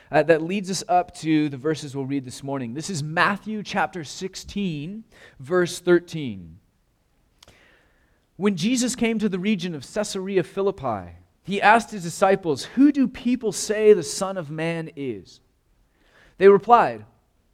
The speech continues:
"Some say John the Baptist, others say Elijah, and still others, Jeremiah or one of the prophets." There's lots of debate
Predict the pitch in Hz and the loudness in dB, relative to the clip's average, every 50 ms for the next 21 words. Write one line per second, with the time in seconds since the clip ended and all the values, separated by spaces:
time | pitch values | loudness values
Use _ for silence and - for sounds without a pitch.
0 | _ _ - - _ - - 185 185 185 175 - 185 175 - 180 180 185 175 143 | _ _ -20 -20 _ -4 0 2 2 2 2 2 0 0 0 -2 -4 -4 -2 0
1 | 160 165 185 185 - 226 226 226 226 - - - - _ _ _ _ _ 165 185 | 2 4 4 4 4 2 2 2 0 -6 -18 -20 -20 _ _ _ _ _ 4 6
2 | 180 185 175 - 190 180 160 151 147 151 170 196 202 175 208 214 220 208 160 165 | 6 4 2 0 0 2 2 4 6 6 6 6 6 4 2 2 2 0 0 -2
3 | 151 - - - 214 208 208 - 190 226 226 170 160 170 196 202 170 147 131 175 | -6 -8 2 6 8 8 10 10 8 8 8 6 2 0 -2 -4 -8 -6 0 2
4 | 208 202 190 180 185 202 196 170 147 139 143 156 151 160 175 170 147 147 139 - | 4 4 4 4 4 6 6 6 6 6 4 0 -2 -4 -6 -8 -8 -8 -10 -4
5 | - 170 170 151 - 135 110 95 - - 165 165 151 143 185 185 190 185 - 180 | 0 0 0 0 -2 -8 -16 -16 -12 -8 -8 -6 0 4 4 4 4 2 -2 -10
6 | 147 135 139 170 127 110 - 165 170 156 127 110 - - - | -12 -10 -10 -10 -8 -4 0 2 2 2 2 0 -6 -16 -20